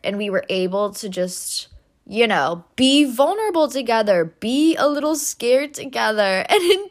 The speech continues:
turn, we kinda helped each other out because we were just sitting there, like, for a good hour. I am not gonna lie.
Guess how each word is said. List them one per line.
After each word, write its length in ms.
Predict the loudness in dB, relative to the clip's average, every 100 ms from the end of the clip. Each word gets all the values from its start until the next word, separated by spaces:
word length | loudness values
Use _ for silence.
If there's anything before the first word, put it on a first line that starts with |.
| -2
turn, 560 | 2 4 4 0 -4
we 100 | -6
kinda 240 | -2 -2 -2
helped 320 | -2 -4 -4
each 160 | -6 -4
other 260 | -2 -2 0
out 400 | 2 2 0 -4 -18 -12
because 340 | -8 -2 -2 -2
we 140 | -4
were 60 | -2
just 220 | -4 -4
sitting 480 | -4 -2 -2 -2 -6
there, 320 | -4 -4 -6 -10 -20 _ _ _ _
like, 280 | 4 4 2
for 240 | -4 0 2
a 140 | 0
good 400 | 0 2 4 2
hour. 460 | 0 0 2 2 2
I 120 | 2
am 140 | 0
not 240 | -2 -4 -4
gonna 180 | -8 -6
lie. 300 | -6 -6